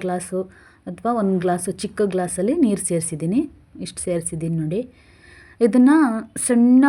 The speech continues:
ಉರಿ ಇಟ್ಟು, ಗ್ಯಾಸ್ ಉರಿ ಇಟ್ಟು ಕಾಯಿಸ್ಕೋಬೇಕು. ತುಂಬ ದೊಡ್ಡದಾಗಿ ಗ್ಯಾಸ್ ಇಟ್ಟರೆ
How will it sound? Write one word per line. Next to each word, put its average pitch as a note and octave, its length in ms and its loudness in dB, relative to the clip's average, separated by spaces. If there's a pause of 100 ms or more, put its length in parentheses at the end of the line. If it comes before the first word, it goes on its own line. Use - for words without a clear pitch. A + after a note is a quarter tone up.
(120)
ಉರಿ A3+ 220 2
ಇಟ್ಟು, B3 180 2 (140)
ಗ್ಯಾಸ್ G#3+ 260 -2 (360)
ಉರಿ G3+ 260 2
ಇಟ್ಟು C4 180 -2 (1400)
ಕಾಯಿಸ್ಕೋಬೇಕು. F#3+ 720 -6 (640)
ತುಂಬ B3 180 4 (200)
ದೊಡ್ಡದಾಗಿ G#3 420 0
ಗ್ಯಾಸ್ G3+ 320 -2
ಇಟ್ಟರೆ D4 240 -2